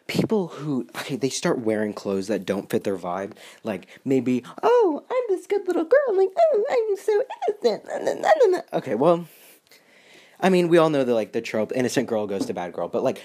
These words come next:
what if there's that girl who just, we all know she's gonna stay like that, and there's nothing wrong with her staying like that. It's just that when she decides, "Hey, I'll try something new, I'll try something different," and that's great,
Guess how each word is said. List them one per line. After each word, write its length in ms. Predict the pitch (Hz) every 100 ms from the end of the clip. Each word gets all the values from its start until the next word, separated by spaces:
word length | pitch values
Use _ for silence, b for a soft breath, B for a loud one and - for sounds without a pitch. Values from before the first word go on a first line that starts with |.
| B
what 180 | - 160
if 140 | 185 -
there's 220 | 151 -
that 180 | 120 98
girl 340 | 101 90 - -
who 280 | 120 110 107
just, 260 | 127 120
we 160 | 143 214
all 140 | 240
know 120 | 160
she's 200 | 127 120
gonna 160 | 107 95
stay 220 | - 110
like 180 | 135 95
that, 320 | 90 98 - B B -
and 120 | 185
there's 160 | 170 131
nothing 380 | 147 185 196
wrong 160 | 165 190
with 120 | 143
her 120 | 131
staying 280 | 110 110 95
like 160 | 90 -
that. 200 | - - B B B -
It's 180 | 175
just 260 | - 180 -
that 180 | 156 120
when 320 | 139 147 151 B B B B B _ B B B B
she 240 | - - 214
decides, 400 | 190 202 185 185
"Hey, 240 | 453 440 175
I'll 160 | 196
try 200 | 202 196
something 340 | - 151 135 98
new, 80 |
I'll 140 | 80 120
try 160 | 156
something 320 | 135 131 104 92
different," 280 | 87 -
and 80 | -
that's 160 | 226 233
great, 340 | 196 110 -